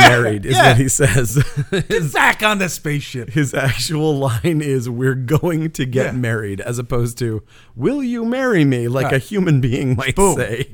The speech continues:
Speaker 2: We're going to get married.
Speaker 1: Uh,
Speaker 2: Yeah, yeah.
Speaker 1: yeah, that was, that was an odd one. There's a lot of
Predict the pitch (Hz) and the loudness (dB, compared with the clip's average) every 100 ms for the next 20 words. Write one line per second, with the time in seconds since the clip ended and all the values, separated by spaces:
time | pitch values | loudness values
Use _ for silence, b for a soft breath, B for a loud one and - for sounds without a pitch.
0 | 113 131 131 117 127 123 113 110 98 - | -8 -2 0 0 -2 -2 -2 -6 -6 -8
1 | - - - 127 117 110 127 131 110 95 | -8 -8 -4 -2 -2 -2 -4 -2 -2 -6
2 | 101 - 139 156 147 135 135 135 127 - | -8 -4 -2 -2 -2 0 2 2 0 -2
3 | 113 110 113 110 b b b - 226 240 | -6 -4 -6 -6 b b b -12 -8 -4
4 | 190 101 101 123 285 208 | -4 -6 -6 -8 -8 -8